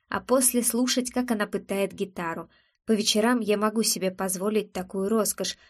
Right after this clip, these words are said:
как поддаться депрессии. Что касается Лисы и ее гитары, они явно сдружились гораздо крепче, чем раньше. Уже гораздо лучше.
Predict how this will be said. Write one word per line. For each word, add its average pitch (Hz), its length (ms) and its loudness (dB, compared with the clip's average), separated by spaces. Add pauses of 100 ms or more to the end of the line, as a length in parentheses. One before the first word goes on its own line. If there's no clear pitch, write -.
как 247 220 -4
поддаться 202 580 -2
депрессии. 170 720 -6 (580)
Что - 200 2
касается 277 460 4
Лисы 240 400 4
и - 180 0
ее 220 280 4
гитары, 185 580 0 (240)
они 262 260 2
явно 226 560 4
сдружились 214 760 2
гораздо 202 440 0
крепче, 240 500 0
чем 226 220 0
раньше. 180 480 -4 (320)
Уже 254 520 4
гораздо 220 480 2
лучше. 165 440 -6